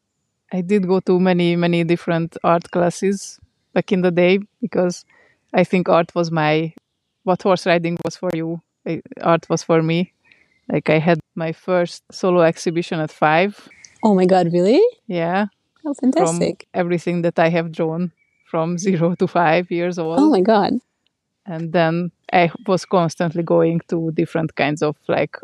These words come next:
Speaker 1: artist, uh, classes. One time where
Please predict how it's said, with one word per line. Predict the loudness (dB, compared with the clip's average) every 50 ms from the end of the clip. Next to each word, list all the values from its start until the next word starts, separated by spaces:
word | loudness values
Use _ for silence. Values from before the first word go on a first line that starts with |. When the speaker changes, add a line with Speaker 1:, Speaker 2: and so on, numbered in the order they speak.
| -2
Speaker 1:
artist, | 0 0 0 0 -2 -4 -6 -6 -8 -14 -18 _ -4 -2
uh, | 0 0 0 0 -2 -6 -10 _ _ -4
classes. | -2 -2 -2 -2 -6 -8 -8 -8 -8 -10 _ _ _ _ _ _ _ _
One | -2 0 0 0 0 -2
time | -2 0 0 0 0 -2 -4 -6 -6 -4
where | -2 0 0 0 0 -2 -2